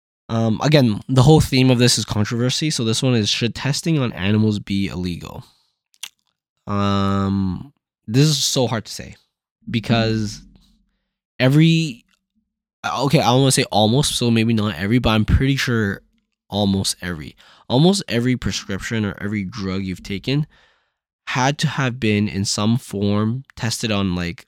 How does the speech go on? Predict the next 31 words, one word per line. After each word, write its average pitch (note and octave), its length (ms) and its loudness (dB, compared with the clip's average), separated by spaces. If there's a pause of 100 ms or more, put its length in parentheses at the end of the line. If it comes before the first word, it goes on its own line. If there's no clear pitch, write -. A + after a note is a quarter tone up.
a G2 40 -12
mouse F#2 760 -4 (560)
before G2+ 600 -4
it's G2 200 -12
been G2 160 -4
tested G2 300 -8
on F#2 120 -4
humans C3+ 600 0
before F2+ 680 -6
we F2+ 200 -6
actually F2 260 -10
get E2 160 -12
to - 100 -16
use C#2 240 -14
it. - 220 -20 (920)
That B2 260 2
being B2 260 2
said, G#2+ 520 -2
I G#2 100 -6
have G#2 440 -6 (200)
a G#2+ 60 -12
dog F#2+ 340 -4
myself, G#2+ 760 -8
and G2 120 -8
I G2 80 -4
see - 260 -6
the G2 140 -6
cruelty G2 560 -8
towards F#2 400 -12
animal F2+ 280 -10
testing. - 460 -18